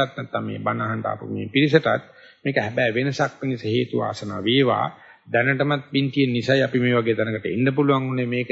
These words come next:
නැති වෙන්න දෙන්න එපා. මේක ගිලිහෙන්න දෙන්න එපා. මේ අවස්ථාව දියුණු කර ගැනීම පිණිස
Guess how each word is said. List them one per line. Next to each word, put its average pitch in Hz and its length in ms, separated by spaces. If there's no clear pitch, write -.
නැති 120 400
වෙන්න 131 260
දෙන්න 123 280
එපා. 110 480
මේක 110 260
ගිලිහෙන්න 175 440
දෙන්න 139 260
එපා. 120 220
මේ 123 180
අවස්ථාව 117 440
දියුණු 117 220
කර 110 140
ගැනීම 104 320
පිණිස 135 280